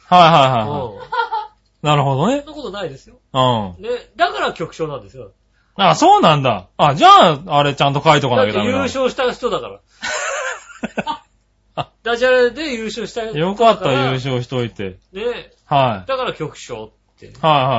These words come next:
Speaker 1: いはい。
Speaker 2: あだ名でみんなで呼ば-、呼んでるわけですよ。
Speaker 1: はい。
Speaker 2: ね。
Speaker 1: うん。
Speaker 2: 局長ジュース買ってきてって言うわけですよ。
Speaker 1: <laughs> いや、ダメだろうな。結局その扱いだろうな。
Speaker 2: 局長、焼きそばパン。
Speaker 1: はい。
Speaker 2: 局長お腹減ったって言いますよ。
Speaker 1: うん。
Speaker 2: ねえ。
Speaker 1: はい。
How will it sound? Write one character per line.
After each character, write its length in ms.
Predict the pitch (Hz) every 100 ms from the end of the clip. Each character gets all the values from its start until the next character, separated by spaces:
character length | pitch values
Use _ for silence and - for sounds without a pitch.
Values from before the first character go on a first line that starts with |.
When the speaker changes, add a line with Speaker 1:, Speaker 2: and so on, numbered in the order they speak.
| 110
Speaker 1:
い 40 |
は 60 | 101
い。 20 |
Speaker 2:
あ 60 | 120
だ 80 | 117
名 120 | 117
で 60 | 107
み 100 | 117
ん 20 |
な 60 | 113
で 100 | 110
呼 60 |
ば-、 160 | 120 127
呼 100 | 131
ん 60 |
で 60 | 131
る 60 | 156
わ 40 |
け 60 | 139
で 60 | 98
す 80 |
よ。 100 | - _ _
Speaker 1:
は 420 | 156 156 120 92 _ _
い。 20 |
Speaker 2:
ね。 320 | 135 185 190 _
Speaker 1:
う 100 | 135
ん。 220 | 131 107 85 _
Speaker 2:
局 180 | - 117
長 100 | 135
ジ 100 | 147
ュ 20 |
ー 20 |
ス 80 | 151
買 100 | 147
っ 20 |
て 80 | 151
き 40 | -
て 80 |
っ 20 | 175
て 60 |
言 80 | 165
う 20 | 214
わ 40 |
け 60 | 175
で 60 |
す 60 | 113
よ。 60 | 104 - - - -
Speaker 1:
<laughs> 0 |
い 100 | 214
や、 80 | 202
ダ 200 | 165 180
メ 140 | 226
だ 160 | 269 196
ろ 120 | 131
う 20 |
な。 260 | 123 107 90 _ _ _ _ _ _ _ -
結 160 | 214 220
局 180 | 285 247
そ 120 | 254
の 140 | 247
扱 300 | 240 240 240
い 20 | 233
だ 100 | 240
ろ 100 | 202
う 20 |
な。 160 | 101 -
Speaker 2:
局 180 | 156
長、 240 | - 170 160
焼 160 | 165 165
き 40 |
そ 120 | 202
ば 0 |
パ 640 | 170 147 113 101 113 _ 156
ン。 20 |
Speaker 1:
は 280 | 139 113 95 _ _
い。 20 | -
Speaker 2:
局 100 | -
長 120 | 180
お 20 |
腹 180 | 185 185
減 100 | 185
っ 40 |
た 160 | 185 185
っ 40 | 185
て 60 | 135
言 80 |
い 20 | 123
ま 100 | 107
す 40 |
よ。 80 | 92 90 _
Speaker 1:
う 60 | 147
ん。 320 | 151 135 92 _ _ _
Speaker 2:
ね 120 | 131
え。 300 | 170 175 160 143
Speaker 1:
は 220 | 139 113
い。 120 | 90